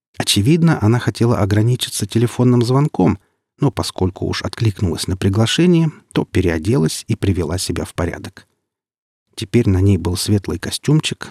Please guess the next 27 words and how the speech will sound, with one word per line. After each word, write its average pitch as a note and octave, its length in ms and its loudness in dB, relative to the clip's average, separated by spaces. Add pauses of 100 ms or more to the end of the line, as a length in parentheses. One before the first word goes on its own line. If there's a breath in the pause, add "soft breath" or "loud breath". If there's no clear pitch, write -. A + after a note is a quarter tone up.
с - 140 -6
юбочкой G2 500 -2
рискованной F#2+ 600 0
длины F#2+ 340 2
для F#2+ 160 -2
женщины F#2 500 -2
за F#2 120 -4
сорок. - 440 -2 (560)
Но C#3+ 120 2
Валентина C#3+ 420 4
Николаевна C3 640 2
знала, D3+ 360 2
что - 220 -8
ноги B2 240 2
у F2+ 100 2
неё E2 180 0
стройные, - 640 2 (240)
а - 100 -6
к - 100 -12
тому F3+ 260 2
же D3+ 160 -2
пришла - 440 -4
она F#2+ 120 0
в - 100 -12
туфельках - 560 -6
на G#2+ 100 -2
шпильках. - 680 -6